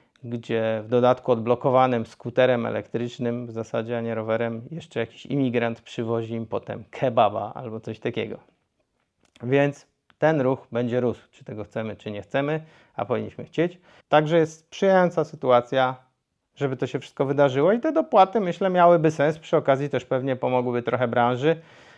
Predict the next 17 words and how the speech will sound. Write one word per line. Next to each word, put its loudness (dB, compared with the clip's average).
Branża, 4
wydaje -2
mi -2
się, -4
że -6
w -14
części -8
żyła 4
mrzonkami -2
o -4
tych -6
dopłatach, 2
wręcz -4
prawie -4
budowano 2
fabryki 0
pod -6